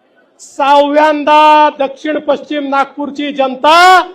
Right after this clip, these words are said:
ही मला आशीर्वाद देणार आहे. आणि त्यासोबत आमचे कृष्णाभाऊ खोपडे, कृष्णाभाऊ खोपडे म्हणजे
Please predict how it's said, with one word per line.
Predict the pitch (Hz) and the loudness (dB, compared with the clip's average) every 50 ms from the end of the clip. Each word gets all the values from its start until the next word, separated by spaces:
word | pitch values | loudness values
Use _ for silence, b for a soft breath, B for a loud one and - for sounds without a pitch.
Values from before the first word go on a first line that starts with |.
| _ _ _ _ _ _ _ _ 240 | _ _ _ _ _ _ _ _ -12
ही | 269 | -10
मला | 262 254 262 262 269 | -6 -4 -2 0 0
आशीर्वाद | 277 277 269 226 240 254 247 262 277 277 269 254 262 269 277 277 277 277 277 269 269 | 0 0 0 -2 -2 -4 -4 -6 -10 -8 -6 -2 0 2 4 4 4 4 2 2 0
देणार | 277 269 262 262 254 262 262 262 262 | -2 -2 -2 -2 -2 0 0 0 2
आहे. | 262 254 233 208 262 269 262 262 254 254 247 240 233 240 - - - - - - - - - - - - - | 2 0 2 2 2 4 4 6 4 4 2 2 -2 -6 -12 -18 -20 -20 -20 -20 -20 -20 -20 -20 -12 -6 -2
आणि | - 320 320 | -2 -2 -2
त्यासोबत | 320 320 330 339 359 349 - - 330 330 330 339 349 359 359 349 330 - - - - - - - - - - - - 679 659 - - - - - _ _ _ _ - | -2 0 2 2 2 2 2 0 -2 0 2 4 4 6 6 4 4 0 -4 -18 -20 -20 -20 -20 -20 -20 -20 -20 -20 -20 -20 -20 -20 -20 -20 -20 _ _ _ _ -4
आमचे | 254 311 311 277 - 311 339 339 339 330 | -2 -2 -2 -2 -2 0 2 2 2 2
कृष्णाभाऊ | 330 320 320 302 311 311 320 339 330 302 294 302 330 339 | 0 -6 -10 -10 -8 -4 -2 0 0 2 4 2 2 2
खोपडे, | 320 - - 277 294 285 330 339 339 349 349 330 311 285 - _ _ _ _ _ _ _ _ _ _ _ _ _ | 0 -2 0 0 0 0 2 4 4 6 6 4 4 2 -2 _ _ _ _ _ _ _ _ _ _ _ _ _
कृष्णाभाऊ | - 320 302 311 349 339 330 330 320 320 330 339 330 330 | -8 -8 -8 -4 -2 0 2 2 4 4 4 2 2 0
खोपडे | - 294 311 302 320 339 339 330 | 0 -2 0 0 0 0 2 2
म्हणजे | 311 320 311 269 320 339 359 370 381 370 | 0 0 -2 0 2 4 6 6 6 6